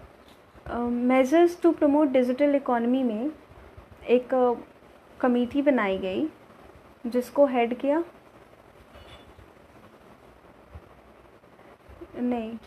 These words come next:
अक्टूबर दो हज़ार उन्नीस में नंदन नीलके-, अ, नीलके-, नीलकनी, नंदन नीलकेनी, नील-, नंदन नीलकेनी, उसने रिकमेंड किया कि हम एक, अ,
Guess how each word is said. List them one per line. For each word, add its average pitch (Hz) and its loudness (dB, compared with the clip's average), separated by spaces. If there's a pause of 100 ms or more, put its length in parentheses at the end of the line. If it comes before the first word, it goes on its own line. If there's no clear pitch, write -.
(880)
अक्टूबर 285 2
दो 349 6
हज़ार 311 4
उन्नीस 247 -2
में 240 -4
नंदन 254 4
नीलके-, 285 4
अ, 240 -8 (340)
नीलके-, 240 -2
नीलकनी, 240 -2 (880)
नंदन 262 4
नीलकेनी, 262 4 (920)
नील-, 240 -8 (1120)
नंदन 277 2
नीलकेनी, 214 0 (960)
उसने 302 0 (300)
रिकमेंड 302 4
किया 240 -2
कि 294 0
हम 277 -2 (320)
एक, 269 -2
अ, 262 2